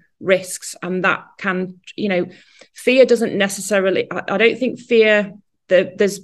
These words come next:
mixed research on this, but I don't think fear necessarily has to be there as an, as the, the sort of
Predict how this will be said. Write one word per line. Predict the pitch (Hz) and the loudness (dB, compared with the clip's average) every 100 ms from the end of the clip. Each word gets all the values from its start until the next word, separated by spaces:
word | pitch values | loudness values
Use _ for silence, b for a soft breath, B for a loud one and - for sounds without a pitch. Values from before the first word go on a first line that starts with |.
| - | -4
mixed | 214 240 233 - | 2 2 0 -6
research | 214 202 190 151 - | -6 -2 2 2 0
on | 160 156 | -4 -4
this, | 147 135 - | -2 -4 -4
but | 185 | -2
I | 185 | 0
don't | 226 233 | 0 -2
think | 226 208 - | -6 -6 -10
fear | - 226 214 202 | -4 2 2 2
necessarily | 185 185 175 190 180 175 170 170 170 b b b | -2 -8 -6 -2 0 0 0 -2 -6 b b b
has | - 180 - | -12 -10 -6
to | 190 | -2
be | 185 180 | 0 0
there | 156 156 | 0 0
as | 165 | -2
an, | 175 180 - | -2 -4 -2
as | 190 165 165 | -4 -4 -2
the, | 170 170 160 165 - _ _ _ | 0 0 0 -4 -18 _ _ _
the | - 170 165 160 | 0 2 2 -6
sort | - 185 | -10 -2
of | 185 170 | -2 -4